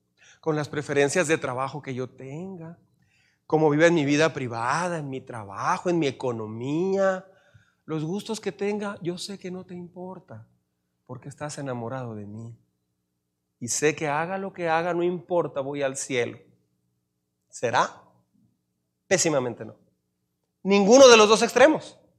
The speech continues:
¿Sí me explico? Entonces, estamos ubicándonos en medio, en esta serie. Algunos de ustedes están en un lado y algunos están en el otro lado.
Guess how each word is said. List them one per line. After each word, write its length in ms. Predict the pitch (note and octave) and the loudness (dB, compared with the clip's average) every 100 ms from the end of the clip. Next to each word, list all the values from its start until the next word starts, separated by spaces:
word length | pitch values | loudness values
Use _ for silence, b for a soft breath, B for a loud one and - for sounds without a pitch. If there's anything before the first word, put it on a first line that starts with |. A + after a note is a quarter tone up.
| _ _ _ _ _ | _ _ _ _ _
¿Sí 120 | G3+ | 0
me 80 | A3+ | 0
explico? 360 | A3+ A#3+ E4 B3 | 2 -2 0 4
Entonces, 400 | G#3 F#3 E3 - b _ - | 6 6 2 -4 b _ -14
estamos 400 | B2+ D3+ F3 F#3 | -4 0 2 0
ubicándonos 480 | D#3+ D#3 E3+ E3 | 2 4 6 6
en 80 | C#3+ | 4
medio, 260 | C#3+ C3+ G2+ - _ _ _ _ _ _ _ _ - | 4 2 0 -8 _ _ _ _ _ _ _ _ -6
en 120 | C#3 | -4
esta 160 | C3+ C#3+ | -2 -4
serie. 420 | C3 A2 - _ _ _ _ _ _ - | -4 -6 -14 _ _ _ _ _ _ -4
Algunos 340 | D3+ F#3 A3+ | 6 10 10
de 80 | A#3 | 8
ustedes 360 | G#3+ A3+ A3+ A3 | 8 10 10 6
están 320 | - G3+ G#3 | 8 8 8
en 100 | F3 | 6
un 100 | G3 | 10
lado 360 | A#3+ A#3+ B3+ - - | 12 12 10 4 -2
y 40 | |
algunos 220 | F3+ E3+ F3+ | 0 4 2
están 160 | F3 | 4
en 60 | E3+ | 6
el 40 | |
otro 160 | E3+ E3+ | 6 8
lado. 320 | F3 D3+ | 8 8